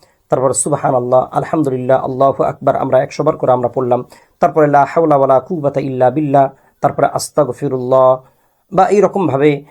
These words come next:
ইয়া রফিকু, ইয়া শফিকু, ইয়া গনিয়ু, ইয়া হালিমু, ইয়া আজিমু, ইয়া আজিজু, ইয়া রহমানু, ইয়া রহিমু, এইরকমভাবে যত আল্লাহ তাআলার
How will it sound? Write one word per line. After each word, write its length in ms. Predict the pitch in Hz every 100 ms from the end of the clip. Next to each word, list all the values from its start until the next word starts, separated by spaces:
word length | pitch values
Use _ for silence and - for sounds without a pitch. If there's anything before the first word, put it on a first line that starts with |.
| _
ইয়া 400 | 139 147 139 135
রফিকু, 640 | 135 135 208 190 160 151 151
ইয়া 160 | 151 143
শফিকু, 680 | - 147 202 190 175 165 160 _ -
ইয়া 200 | 151 135
গনিয়ু, 640 | 143 165 160 156 165 156 -
ইয়া 220 | - 135 -
হালিমু, 600 | 151 143 170 165 165 165 -
ইয়া 240 | 147 147 135
আজিমু, 600 | 135 135 165 165 170 165 - -
ইয়া 220 | 147 143
আজিজু, 640 | 135 147 170 151 165 160 - -
ইয়া 180 | 151 143
রহমানু, 640 | 147 - 160 165 165 165 -
ইয়া 200 | 156 151
রহিমু, 520 | 143 143 165 165 165 160 - -
এইরকমভাবে 640 | 240 240 226 233 208 214
যত 340 | 147 180 - 233
আল্লাহ 460 | - 170 185 165
তাআলার 500 | 156 143 135 156 160